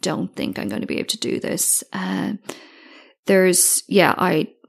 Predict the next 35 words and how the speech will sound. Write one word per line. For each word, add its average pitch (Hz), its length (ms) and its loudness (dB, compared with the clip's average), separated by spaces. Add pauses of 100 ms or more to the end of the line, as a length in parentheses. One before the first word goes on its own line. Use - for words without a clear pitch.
(540)
I 185 80 0
don't, - 340 0
there's 180 160 2
not 180 160 4
enough 170 180 0
cash 165 300 0
in 165 60 -2
the 156 60 -4
bank. - 260 -2
I 113 80 -2
had 180 120 0
a 180 40 -2
figure 185 320 2
in 175 80 2
my 165 120 2
mind, 165 340 2
and 196 200 0
my 175 120 2
figure 175 260 0
was 170 140 0
thirty 170 260 2
thousand 180 300 -2
dollars. 196 360 2
I 196 60 0
wanted 180 200 0
to 185 60 -4
have - 80 -8
thirty 208 220 4
thousand 185 280 0
dollars 175 300 0
sitting 185 300 2
in 180 100 -2
a 170 60 0
Babyland 180 460 2
account 175 420 -2